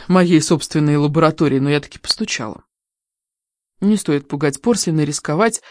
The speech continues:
что мне перережут горло от уха до уха.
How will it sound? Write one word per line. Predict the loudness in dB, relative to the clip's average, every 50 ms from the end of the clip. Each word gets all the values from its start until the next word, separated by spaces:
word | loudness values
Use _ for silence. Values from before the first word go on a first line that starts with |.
| -20 -20 _ _ _ -20
что | -10 -4 -2
мне | 0 0 0 0
перережут | 0 -2 -2 -2 0 0 0 -2 -2 -4 -6 -6 -6
горло | -2 0 0 0 0 -2 -6 -10 -12 _ -20 -20 _ _
от | -8 -8 -8 -8
уха | -10 -8 -8 -6
до | -4 -4 -4
уха. | -6 -8 -10 -16 -20 -20